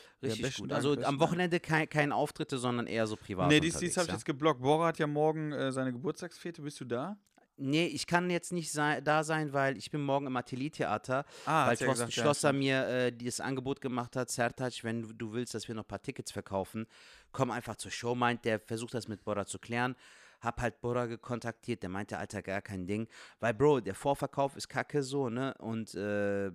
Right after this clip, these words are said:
Speaker 2: ich weiß nicht, wie's bei dir ist mit den Solo-Verkäufen, so, äh, Ticketverkäufen, aber, ähm, ich hab ja auch
Speaker 1: Wann,
Speaker 2: jetzt
Speaker 1: wann ist
Speaker 2: Bonn
Speaker 1: denn dein Solo?
Speaker 2: verschoben.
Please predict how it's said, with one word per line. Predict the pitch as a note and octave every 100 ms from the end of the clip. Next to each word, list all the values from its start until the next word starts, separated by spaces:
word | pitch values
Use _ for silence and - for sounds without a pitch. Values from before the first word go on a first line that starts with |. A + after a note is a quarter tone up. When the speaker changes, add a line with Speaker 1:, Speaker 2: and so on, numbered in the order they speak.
| -
Speaker 2:
ich | -
weiß | A#2 A#2
nicht, | A#2 A#2+
wie's | G#2+
bei | G#2+ G#2
dir | B2
ist | B2+
mit | B2 A2
den | G#2
Solo-Verkäufen, | A2+ B2+ B2+ A#2+ - A#2+ A#2 B2+
so, | A2 A#2 A2 G2
äh, |
Ticketverkäufen, | - B2 B2 A#2 - A2+ - G#2
aber, | G2 G2+ G2 - - - - - - - - - - -
ähm, | B2+ B2 B2 A#2 -
ich | - D#3+
hab | D#3
ja | C3+
auch |
Speaker 1:
Wann, | D3
Speaker 2:
jetzt | -
Speaker 1:
wann | F3
ist | G#3+
Speaker 2:
Bonn | B2+
Speaker 1:
denn | D3+
dein | C3+
Solo? | B2+ B2 A#2 A2+
Speaker 2:
verschoben. | A2+ D#3+